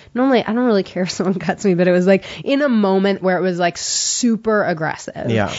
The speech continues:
Speaker 1: And, like, he cut in front of me, and I, but I saw the whole thing in an instant, like, what he was up against was this woman who was always fucking pissed at him for being s-, maybe slower
Speaker 2: Mm-hmm.
Speaker 1: or whatever. She perceived him as
Speaker 2: Mm-hmm.
Speaker 1: slower. And then he was, like,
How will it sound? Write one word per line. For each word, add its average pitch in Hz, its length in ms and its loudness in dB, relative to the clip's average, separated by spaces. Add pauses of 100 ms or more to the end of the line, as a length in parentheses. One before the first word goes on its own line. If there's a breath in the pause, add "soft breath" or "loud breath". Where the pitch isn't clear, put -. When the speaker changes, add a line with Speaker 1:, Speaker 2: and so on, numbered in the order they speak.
(200 loud breath)
Speaker 1:
And, 220 180 4
like, 220 160 2
he 226 140 -2
cut - 400 0
in 247 140 0
front 208 220 2
of 202 60 4
me, 175 320 0 (240 loud breath)
and 214 120 0
I, 214 300 4
but 214 140 0
I 202 120 4
saw 254 400 0
the 202 80 0
whole 233 240 2
thing 220 300 2
in 170 120 -2
an 175 100 0
instant, 190 400 -2
like, 160 140 -6
what 175 220 -2
he 196 240 0
was 175 160 0
up - 180 -2
against 123 460 -10 (200 loud breath)
was 185 120 2
this 185 180 0
woman 226 280 6
who 196 100 2
was 175 180 0
always 180 320 4
fucking 175 320 -4
pissed 226 340 -4
at - 80 -2
him 160 220 -2
for 175 140 -2
being 180 440 0 (240)
s-, - 160 -14
maybe 175 220 0
slower 160 600 -2
Speaker 2:
Mm-hmm. 120 320 -2
Speaker 1:
or 196 180 4
whatever. 175 340 4
She - 260 4
perceived 190 480 0
him 175 140 2
as 165 100 2
Speaker 2:
Mm-hmm. 143 80 0
Speaker 1:
slower. 160 360 2 (260 loud breath)
And 214 120 4
then 214 140 6
he 240 640 2
was, 202 180 0
like, 202 160 -2